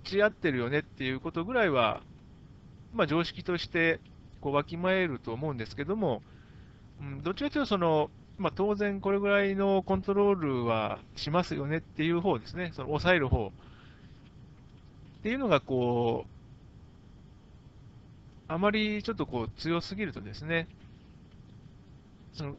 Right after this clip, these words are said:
お互いにその気持ちみたいなものは持ってるって分かっているのに、どうしてもその、こう、どこまでこう尊重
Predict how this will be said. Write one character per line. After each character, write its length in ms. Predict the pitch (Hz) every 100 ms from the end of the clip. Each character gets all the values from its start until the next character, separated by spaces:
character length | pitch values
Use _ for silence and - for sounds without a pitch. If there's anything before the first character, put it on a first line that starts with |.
| -
お 100 | 185
互 300 | 208 202 202
い 40 |
に 60 | 202
そ 100 | 196
の 120 | 190
気 140 | -
持 180 | 196 196
ち 560 | 190 - 202 202 196 196
み 80 | 202
た 120 | 196
い 20 |
な 80 | 135
も 140 | 131
の 100 | 147
は 140 | 139 117 - - - -
持 180 | 156 160
っ 40 | 196
て 160 | -
る 100 | 131
っ 20 |
て 120 | 120 117
分 180 | 127
か 120 | 170 254
っ 40 | - - -
て 100 | 139
い 140 | 135 147
る 100 | 180
の 160 | 170
に、 400 | 165 226 202 127 - - - - - - - 190
ど 160 | 214
う 60 | 269
し 40 |
て 60 | 311
も 140 | 247
そ 100 | 156
の、 380 | 135 127 120 113 - - - - -
こ 460 | 123 113 113 110 - - - - - - - - - - - - - - - - -
う、 20 | -
ど 100 | 156
こ 120 | 214
ま 100 | 226
で 80 | 220
こ 160 | 208
う 40 | 196
尊 220 | 208 202
重 480 | 196 202 196 190